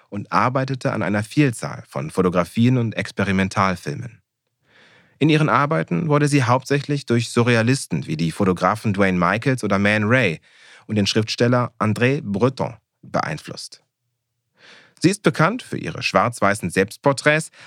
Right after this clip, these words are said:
bei denen sie mit der Idee des Ich spielte. Das Ich wird eher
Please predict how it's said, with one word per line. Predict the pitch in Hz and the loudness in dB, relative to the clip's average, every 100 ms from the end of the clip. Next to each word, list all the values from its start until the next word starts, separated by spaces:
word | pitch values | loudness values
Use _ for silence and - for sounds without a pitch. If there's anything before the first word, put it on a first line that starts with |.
| - | -2
bei | 131 | 0
denen | 120 143 165 | 2 2 2
sie | 143 | 2
mit | 135 | 2
der | 131 - | 0 -2
Idee | 110 107 123 | 0 2 2
des | 127 120 - | 0 -2 -2
Ich | - 120 - - | -2 -2 -2 -16
spielte. | - - - 92 71 - - _ _ _ _ _ _ _ | -16 -12 -2 -2 -2 -8 -20 _ _ _ _ _ _ _
Das | 78 76 - _ - | -6 -6 -10 _ 2
Ich | 151 - - - _ _ | 2 0 -8 -20 _ _
wird | - 98 | -6 0
eher | 117 131 127 | 2 2 0